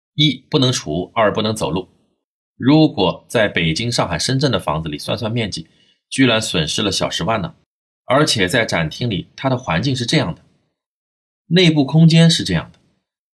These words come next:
在这种环境，哪怕卖一张纸，我们都会当艺术品供起来。比较至于图片上的效果，像这两张图，仅仅只是背景做了改变，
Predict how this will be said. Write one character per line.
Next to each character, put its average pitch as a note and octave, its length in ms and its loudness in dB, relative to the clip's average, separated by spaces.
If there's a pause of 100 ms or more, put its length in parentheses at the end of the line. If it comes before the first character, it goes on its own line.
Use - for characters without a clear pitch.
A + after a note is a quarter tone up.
(320)
在 D#3+ 140 2
这 G3+ 100 2
种 B2 160 2
环 F2 220 -2
境， F2+ 220 -6
哪 F2 180 -2
怕 A2+ 180 -4
卖 C3 200 0
一 A#2+ 80 0
张 C3+ 180 0
纸， - 240 -6 (140)
我 F2+ 180 0
们 F2 180 2
都 G#2 160 0
会 G#2+ 220 0
当 G2 400 -4
艺 C#3+ 100 0
术 - 140 -2
品 - 240 -12
供 D#3 200 -2
起 - 140 -8
来。 - 100 -20 (1200)
比 B2 180 2
较 E3 180 6
至 D#3+ 180 4
于 C3+ 260 6
图 G2+ 320 -2
片 D#3+ 200 4
上 C3+ 140 0
的 A#2 80 0
效 A2+ 220 0
果， - 240 -8
像 A#2 220 -2
这 A2+ 100 -2
两 E2+ 140 0
张 F2 180 -4
图， - 260 -12 (220)
仅 C3 240 0
仅 A2+ 180 -2
只 - 120 -10
是 G2+ 100 -8
背 B2+ 240 0
景 D2+ 180 -6
做 F#2 160 -4
了 D#2 80 -4
改 B1 160 -8
变， - 240 -10